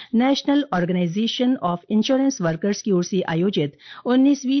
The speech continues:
त्रैवार्षिकी ऑल इंडिया कॉन्फ्रेंस में भी भाग लिया। इस अवसर पर उन्होंने कहा कि भारतीय जीवन बीमा निगम देश की तरक्की और आमजन में सुरक्षा के भाव का एक महत्वपूर्ण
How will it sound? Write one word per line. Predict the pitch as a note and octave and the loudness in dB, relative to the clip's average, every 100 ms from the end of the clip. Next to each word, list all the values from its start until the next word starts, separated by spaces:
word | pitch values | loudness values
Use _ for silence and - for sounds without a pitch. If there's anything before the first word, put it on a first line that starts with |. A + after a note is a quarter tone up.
| C#4 | -2
त्रैवार्षिकी | G3 E3 F3 - G#3+ A#3 A#3 - | -2 0 -2 -2 -2 -2 -4 -2
ऑल | G3 G#3 B3 | 0 0 0
इंडिया | F#3 F3+ D3 | 0 0 0
कॉन्फ्रेंस | - E3 D#3 F#3+ - | -2 -4 -2 -2 -2
में | D#3 | -2
भी | D3+ A3+ | -2 -2
भाग | G#3+ F#3+ | -4 -4
लिया। | D3+ C#3+ - - - - - | -2 -4 -4 -10 -20 -10 -2
इस | A3+ | 2
अवसर | B3+ A#3+ D4 | 2 0 0
पर | D4 C#4+ | 0 2
उन्होंने | G3 F3 D#3+ | 2 0 -2
कहा | E3+ E3+ G#3+ | -4 -4 -4
कि | F#3+ | -4
भारतीय | D#3+ F#3+ G#3+ B3+ C4 | -4 -4 -4 -4 -4
जीवन | F#3+ E3+ F3 E3 | -2 -2 -2 -2
बीमा | E3 D#3+ | -2 -2
निगम | D#3+ D#3+ G3 D#3 - - - | -2 -2 -2 -2 -6 -12 -2
देश | A#3 C#4 - | 0 2 0
की | C#4 | -2
तरक्की | C4+ E3+ E3 D#3+ A#3 | -2 -2 -2 -4 -2
और | B3+ G#3 - | 0 0 -2
आमजन | F3 E3 E3+ | -2 0 0
में | D#3+ A3 | 0 0
सुरक्षा | D4+ G#3+ G#3 - D4 | -2 -4 -4 -2 -2
के | C#4+ D3+ | -2 -4
भाव | D3+ G3 A3+ | -4 -4 -4
का | F3+ E3 G3 - - - | -2 -4 -6 -12 -8 -2
एक | B3+ - | -2 -2
महत्वपूर्ण | A3+ A#3 C4+ C4 - E3+ | -2 -2 -2 -2 -2 -4